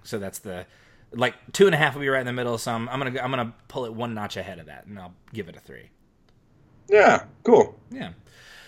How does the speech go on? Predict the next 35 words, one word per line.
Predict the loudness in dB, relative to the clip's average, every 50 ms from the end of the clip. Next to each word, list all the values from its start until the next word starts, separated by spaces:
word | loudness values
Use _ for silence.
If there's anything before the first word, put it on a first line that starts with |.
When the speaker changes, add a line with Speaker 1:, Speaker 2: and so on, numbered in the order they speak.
| -18 -8
Speaker 1:
So, | -4 -2 0 0 0 0 0
uh, | 2 2 2 2 0 0 4
oh, | 4 4 4 4 0 -10
you | -6 -2
got | 0 0 2
a | 2
nickname | 0 -2 -2 -4 -6 -6 -8 -10
before | -10 -6 -4 -4 -2
we | -2 -4 -6 -6 -8 -10 -14 _ _ _ _ _ _
sign | -12 -12 -12 -10 -12
off. | -14 -18 -20 -20 -20 -20 -20 _ _ _ _ _ _ _ _ -20 -20 -20 -20 -18 4 6 8
Speaker 2:
Ooh, | 10 10 8 6 4 2
I | 0 0
do | 0 2 4 6
have | 6 6
a | 6 4
nickname. | 2 0 -4 -6 -8 -8 -8 -10 -12 -16 -20 -20 _ _ _ _ -20 -20 _ _ _ _ _ _ _ _ _ 0
Uh, | 4 6 8 8 10 10 10 10 10 10 10 8 8 6 4
for | 0 -6 -14 -12 -2 2 2 4 4 4 2 0 -2 -4 -10 _ _ _ _ _ _ -20 -20 -20 _ -20 -20 -20 -16 -14 -14 -14 -14 -16 -18
Caroline | -10 -4 0 2 2 2 2 2 0 0 0 -2 -2 -4 -8 -10 -10 -10 -10 -10 -10 -10 -6 -2
Elfland, | 0 0 0 -2 -4 -6 -4 -4 -4 -6 -6 -8 -12 -20 -20 -20 _ _ _ _ _ _ _ _ -18 -18 -18 -18 -20 -20 _ _ _ _ _ _ -6 0
who | 4 6 6 6 6
is, | 4 2 2 2 2 2 2 6 8
uh, | 8 10 8 8 6
a | 4
patron | 4 4 4 4 6 6 6 8
of | 10 10
ours. | 10 10 10 8 8
So | 6
if | 4 4 2
you, | 0
if | 0 2 4
you're | 6 6 6
a |
patron, | 8 6 4 4 4 0 0